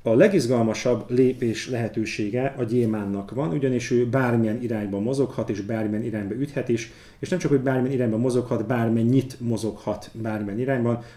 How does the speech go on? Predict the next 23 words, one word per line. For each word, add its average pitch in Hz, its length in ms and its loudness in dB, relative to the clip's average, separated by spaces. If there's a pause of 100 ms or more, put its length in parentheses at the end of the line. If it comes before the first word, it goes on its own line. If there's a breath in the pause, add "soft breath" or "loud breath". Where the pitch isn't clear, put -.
mondhatjuk, 113 300 -2
hogy 110 100 0
ő 107 140 4
a 98 60 0
vezér 101 400 -2
a 101 60 -6
játékban, 127 480 0
nagyon 107 240 2
fontos, 107 440 -6
kulcsfontosságú 104 800 -4
jelentőség, 104 500 -4
hogy 104 100 -4
ezek 101 200 -6
pontosan 104 300 -6
hol 104 320 -4 (340 loud breath)
találhatók, 107 540 -4
hol 110 140 0
helyezkednek 101 640 -6
el. 143 320 2 (200 loud breath)
Ezen 156 300 0
kívül 120 480 2 (140 loud breath)
a 110 100 -6
grafit 131 540 0